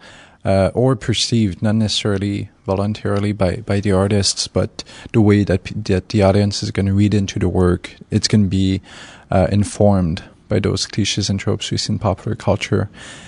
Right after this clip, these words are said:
Was that something you had on your mind when you were creating, how the audience was gonna bring their own understanding of Native issues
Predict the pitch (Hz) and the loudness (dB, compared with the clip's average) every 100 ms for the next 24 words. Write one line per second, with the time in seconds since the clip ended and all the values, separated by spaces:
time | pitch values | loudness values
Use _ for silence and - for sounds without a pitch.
0 | - - 127 107 131 - 139 135 123 117 | -14 -4 -2 0 0 0 -2 0 2 2
1 | 120 113 107 107 - 107 104 98 101 98 | 2 2 0 -2 -2 0 2 2 2 0
2 | 98 104 104 95 92 - 101 101 107 127 | 0 0 0 0 -2 -4 -2 0 0 0
3 | 147 147 - 123 110 107 101 107 110 - | 0 -4 -2 0 0 0 2 0 -2 -2
4 | 110 - 104 101 95 - - _ 107 120 | -4 -2 -2 0 -2 -6 -12 _ -8 0
5 | 120 120 113 110 104 104 92 - 104 98 | 0 2 2 2 2 -2 -4 -4 -2 -2
6 | - 107 104 101 92 107 98 95 98 101 | -2 -2 0 -2 -4 -4 -2 -2 -4 -4
7 | - 110 107 113 | -2 -2 -2 -4